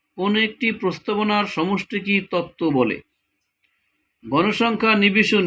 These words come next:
কি? উত্তর, কোনো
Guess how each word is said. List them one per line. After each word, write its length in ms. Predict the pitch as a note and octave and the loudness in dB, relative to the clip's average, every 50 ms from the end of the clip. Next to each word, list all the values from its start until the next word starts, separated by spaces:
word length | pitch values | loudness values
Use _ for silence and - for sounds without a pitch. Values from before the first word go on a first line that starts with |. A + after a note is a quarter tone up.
| D3 C#3+ | -2 -2
কি? 120 | - B2+ G#2 F#2+ - _ _ _ _ _ _ _ _ _ _ - - _ _ _ _ _ _ - | -2 -4 -4 -4 -10 _ _ _ _ _ _ _ _ _ _ -20 -20 _ _ _ _ _ _ -12
উত্তর, 460 | A3+ F3+ - - - F3+ D#3+ E3 F#3 G3+ C#4+ D#4 - - - - - - _ _ _ _ _ _ - - - _ _ _ _ _ _ _ _ | -12 -12 -10 -4 0 2 2 4 2 0 -2 -6 -10 -14 -16 -16 -20 -20 _ _ _ _ _ _ -20 -20 -20 _ _ _ _ _ _ _ _
কোনো 200 | - F#3+ G#3 A3 | -4 -2 0 0